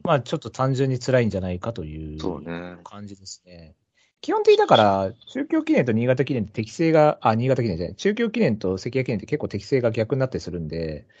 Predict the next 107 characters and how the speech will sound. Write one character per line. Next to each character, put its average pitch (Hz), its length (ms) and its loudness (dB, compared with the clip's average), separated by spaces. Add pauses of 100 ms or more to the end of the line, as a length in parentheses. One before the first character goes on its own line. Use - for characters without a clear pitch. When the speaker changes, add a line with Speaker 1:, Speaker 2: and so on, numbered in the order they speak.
(140)
Speaker 2:
う 226 40 0
ん。 208 220 0
Speaker 1:
基 - 40 -4
本 262 100 -2
的 277 100 0
に 226 40 6
は 127 80 6
中 170 200 -4
京 185 140 -2
記 160 100 -2
念 113 100 2
人 123 160 -2
距 143 100 2
離 120 80 -2
走 101 160 -12
っ - 20 -20
た 107 120 -4
の 92 80 -8
が 90 60 -4
相 95 100 -4
性 - 120 -8
悪 107 160 -4
く - 80 -16
て、 170 480 0 (280)
Speaker 2:
う - 40 -6
ん。 98 300 -8 (140)
Speaker 1:
人 175 100 -2
距 185 100 -2
離 175 60 2
奔 165 120 0
走 165 180 0
し - 40 -6
た 180 80 0
タ 175 140 4
イ 160 60 2
プ 165 60 -6
が 175 80 2
巻 123 240 -2
き - 20 -20
返 131 120 4
す - 100 -8
っ - 20 -20
て 123 100 -2
い - 20 0
う - 20 -4
の 113 60 -4
が、 120 220 4
ま 110 160 0
あ、 98 60 2
一 113 300 -6
応 110 200 -2
王 110 80 0
道 107 220 0
な 104 100 0
ん 95 80 -2
で 82 80 -8
す - 80 -16
け 87 120 -8
ど、 107 360 -2 (100)
Speaker 2:
う 101 60 -2
ん。 82 380 -6 (640)
Speaker 1:
こ 185 60 -6
の、 196 160 0
だ 185 80 8
か 160 60 10
ら - 20 4
名 202 200 4
称 208 140 2
新 202 160 0
宅 175 160 4
は 156 80 6
良 127 60 4
さ 151 100 2
そ 151 140 2
う - 20 4
な 110 80 4
ん 107 60 2
で 101 80 -2
す - 100 -12
け 120 80 -4
ど、 156 340 0 (600)
そ - 320 -4
も 208 140 2
そ 214 120 -2
も 208 120 4
道 180 140 4
南 185 240 6
問 165 160 4
題 92 160 2
が 82 60 -2
あ 85 40 -2
る 92 140 -6
し、 104 760 2
Speaker 2:
う - 20 -16
ん。 - 40 -16
僕 107 180 -10
は 165 60 -10
な 151 120 -12
ん 151 40 -18
か、 - 180 -14
こ - 180 -14
れ - 60 -14
は 135 140 -14
な 107 260 -10
ぁ - 20 -14
と 76 240 -10
か - 100 -18